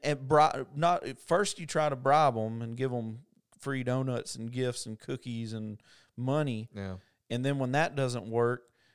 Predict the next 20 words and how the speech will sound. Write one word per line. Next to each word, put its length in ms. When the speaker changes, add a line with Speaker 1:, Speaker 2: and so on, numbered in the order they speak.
Speaker 1:
then 260
you 100
try 220
to 60
force 480
'em 120
to 100
do 200
it. 180
Speaker 2:
Yeah. 220
Speaker 1:
I 100
mean, 240
it's 260
insane. 640
Do 100
you 140
really 320
think 460
that 500
if, 260